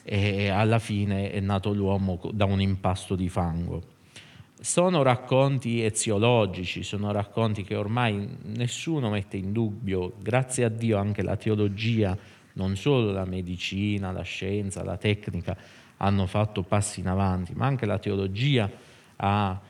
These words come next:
rinnovato moltissimo, eh, i suoi, i suoi studi, a partire anche da approfondimenti e ricerche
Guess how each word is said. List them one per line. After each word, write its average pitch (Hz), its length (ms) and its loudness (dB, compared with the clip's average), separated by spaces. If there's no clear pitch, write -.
rinnovato 104 1000 0
moltissimo, 98 1120 -2
eh, 98 380 -2
i 95 120 -4
suoi, 98 600 -2
i 95 40 -2
suoi 95 240 -2
studi, 92 560 -4
a 120 120 -2
partire 117 600 0
anche 101 460 0
da 95 240 4
approfondimenti 98 1200 2
e 95 60 4
ricerche 92 760 -2